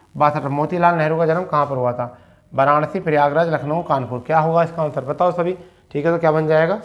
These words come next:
प्रयागराज हो जाएगा। ठीक है, वहीं पर बनारस हिंदू विश्वविद्यालय की स्थापना किसने की थी? तो मदन मोहन मालवीय ने की थी।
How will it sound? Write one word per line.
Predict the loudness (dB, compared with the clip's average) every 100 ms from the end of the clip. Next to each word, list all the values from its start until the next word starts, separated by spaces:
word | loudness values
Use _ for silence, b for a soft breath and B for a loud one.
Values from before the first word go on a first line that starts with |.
| B B
प्रयागराज | -2 4 4 4 -2
हो | -4
जाएगा। | -8 -8 -8
ठीक | -6 -4
है, | -4 -6 b b b
वहीं | 0 2
पर | 2
बनारस | 4 4 4 4 2
हिंदू | -2 -6
विश्वविद्यालय | -4 -4 2 2 2
की | -2 -4
स्थापना | 0 0 0
किसने | -2 -4 -6
की | -6
थी? | -6 -8 -18 b b -10
तो |
मदन | -2 2 4
मोहन | 2 2
मालवीय | 2 0 0
ने | -2
की | -4
थी। | -6